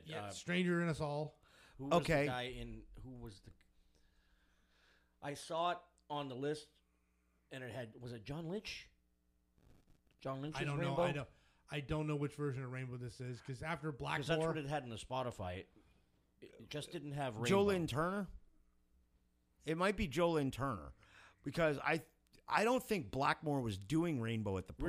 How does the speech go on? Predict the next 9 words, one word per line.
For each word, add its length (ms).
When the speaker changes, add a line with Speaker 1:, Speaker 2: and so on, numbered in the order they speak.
Speaker 2:
Richie 40
Speaker 3:
at 80
this 100
point. 100
Speaker 2:
Blackmore's, 520
Richie 280
Blackmore's, 600
uh, 20
uh, 180